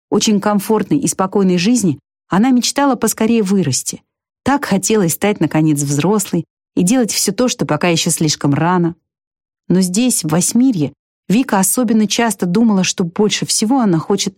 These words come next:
снова оказаться маленьким ребёнком. И чтобы рядом с ней была мама, которая всё сделает и всё решит за неё.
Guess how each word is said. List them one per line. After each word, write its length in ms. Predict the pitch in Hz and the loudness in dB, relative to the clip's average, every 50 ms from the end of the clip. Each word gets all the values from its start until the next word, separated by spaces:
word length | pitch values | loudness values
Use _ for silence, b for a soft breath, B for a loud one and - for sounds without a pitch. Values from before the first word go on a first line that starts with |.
| _ _ _ | _ _ _
снова 380 | - - - 269 294 294 247 180 | -6 -2 0 2 2 2 2 0
оказаться 520 | 127 - 175 180 185 202 208 - - 180 | 0 0 0 0 2 0 0 0 0 0
маленьким 540 | 165 165 196 220 202 170 165 147 - 156 156 | 0 2 2 2 2 0 0 0 0 0 0
ребёнком. 580 | 156 156 143 143 135 127 127 123 - - - - _ _ _ _ _ _ _ | 0 0 0 0 0 0 0 -2 -4 -8 -12 -16 _ _ _ _ _ _ _
И 60 | - 202 | -4 -2
чтобы 240 | - - 208 226 | 0 0 0 2
рядом 220 | 220 220 214 220 220 | 2 2 2 2 0
с 120 | - - | 0 2
ней 120 | 269 277 262 | 2 2 2
была 220 | 185 156 135 135 | 2 2 0 2
мама, 400 | 131 139 175 190 185 180 175 170 - _ _ _ _ _ | 2 2 2 2 2 2 0 -2 -4 _ _ _ _ _
которая 380 | - 175 - 196 185 185 175 | -6 -2 0 0 0 2 0
всё 220 | 170 - - 240 233 | 0 0 0 0 0
сделает 560 | 202 175 147 151 143 135 139 135 135 - _ _ _ _ _ | 0 0 0 0 0 0 0 -2 -4 -6 _ _ _ _ _
и 60 | - | -4
всё 200 | - - - 214 | -2 0 -2 0
решит 400 | 190 175 160 - - 214 208 185 | 0 0 -2 -2 -2 -2 -2 0
за 100 | 156 156 | 0 2
неё. 400 | 156 151 147 139 131 139 123 | 2 2 0 0 -2 -4 -6